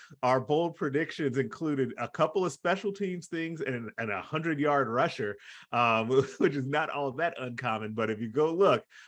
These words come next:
for Nebraska, that has definitely, both of those things, especially that y-, rusher, which I think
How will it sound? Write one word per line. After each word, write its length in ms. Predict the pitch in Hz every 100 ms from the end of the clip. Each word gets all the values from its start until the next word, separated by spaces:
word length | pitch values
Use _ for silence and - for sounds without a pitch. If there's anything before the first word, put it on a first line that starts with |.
| _
for 120 | 135
Nebraska, 580 | 139 139 160 156 - 113
that 200 | 107 139
has 180 | 123 95
definitely, 440 | 143 147 160 131
both 280 | 104 147 208
of 80 | 135
those 200 | 127 107
things, 280 | 123 113 107
especially 380 | - 147 160
that 160 | 131 117 101 110
y-, 180 | 113 104
rusher, 460 | 104 123 - 113 101
which 260 | 95 104
I 80 | 110
think 260 | 107 123